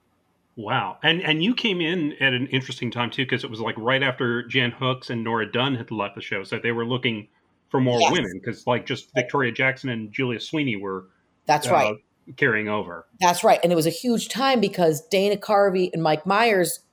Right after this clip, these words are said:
Speaker 2: did Wayne's World that year. So
Speaker 1: Ah.
Speaker 2: they were, the cast was, like, breaking into these movies, and it was, it was tense,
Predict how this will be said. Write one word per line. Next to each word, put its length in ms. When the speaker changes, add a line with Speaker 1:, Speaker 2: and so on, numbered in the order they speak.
Speaker 2:
did 160
Wayne's 380
World 240
that 220
year. 200
So 180
Speaker 1:
Ah. 180
Speaker 2:
they 20
were, 160
the 80
cast 460
was, 240
like, 240
breaking 480
into 320
these 240
movies, 580
and 160
it 120
was, 420
it 140
was 400
tense, 580